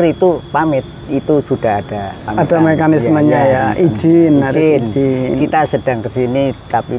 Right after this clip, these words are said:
Speaker 1: tidak bisa ditinggalkan, mohon maaf. Ada halangan, ada kematian tetangga, tidak bisa ya, dimaafkan.
Speaker 2: Oh iya,
Speaker 1: Ya,
Speaker 2: iya, iya.
Speaker 1: dimaafkan. Ya, itu biasanya yang sudah berjalan itu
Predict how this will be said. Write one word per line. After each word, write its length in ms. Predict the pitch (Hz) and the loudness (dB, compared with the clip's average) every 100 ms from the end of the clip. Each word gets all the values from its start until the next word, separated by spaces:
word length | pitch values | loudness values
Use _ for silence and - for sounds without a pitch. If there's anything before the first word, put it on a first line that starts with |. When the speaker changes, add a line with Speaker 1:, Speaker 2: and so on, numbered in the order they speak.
| - | -6
Speaker 1:
tidak 320 | 113 113 104 | -6 -4 -4
bisa 160 | - 107 | -4 -6
ditinggalkan, 800 | 117 113 110 107 104 101 120 110 | -6 -8 -8 -6 -6 -4 -4 -4
mohon 240 | 101 101 | -6 -8
maaf. 320 | 101 98 101 - - - - | -8 -8 -8 -8 -14 -12 -6
Ada 220 | 117 - 117 | -4 -2 -2
halangan, 400 | 110 110 110 131 117 | -2 -2 -2 -2 -2
ada 120 | 107 110 | -4 -6
kematian 480 | 117 117 113 120 117 | -4 -4 -2 -4 -4
tetangga, 480 | - 107 117 123 104 117 - 127 | -4 -4 0 -2 -2 -6 -8 -6
tidak 220 | 117 110 117 | -6 -6 -6
bisa 240 | 117 113 | -4 -2
ya, 160 | 117 107 107 - - - 139 | -2 -4 -8 -12 -12 -6 0
dimaafkan. 640 | 131 95 117 - 127 107 98 - - - - 123 | 0 0 -2 -2 -2 -2 -6 -12 -14 -16 -10 -8
Speaker 2:
Oh 80 | |
iya, 240 | 98 - - | -6 -6 -4
Speaker 1:
Ya, 160 | 117 | -4
Speaker 2:
iya, 0 | - | -4
iya. 180 | - - - | -8 -8 -8
Speaker 1:
dimaafkan. 560 | 110 - - 104 95 95 - - - - - - - - - - 117 | -8 -8 -12 -12 -12 -12 -12 -12 -14 -14 -14 -16 -16 -18 -18 -12 -8
Ya, 120 | 104 98 - - | -8 -10 -12 -6
itu 160 | 143 170 | 0 0
biasanya 560 | 127 131 117 135 135 | 2 0 0 -2 -2
yang 80 | 120 113 | -2 -6
sudah 240 | 113 110 98 - - - | -6 -6 -8 -12 -14 -12
berjalan 400 | 101 113 120 117 | -8 -4 -2 -2
itu 160 | 110 | -6